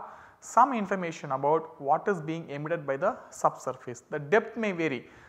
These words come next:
sometimes it may be just one centimeter depth, sometimes it may be five centimeters depth,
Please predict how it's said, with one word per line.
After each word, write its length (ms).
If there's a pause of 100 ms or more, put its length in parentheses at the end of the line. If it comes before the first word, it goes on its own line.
(100)
sometimes 500
it 120
may 100
be 100
just 280
one 200
centimeter 440
depth, 300
sometimes 360
it 100
may 120
be 80
five 280
centimeters 520
depth, 280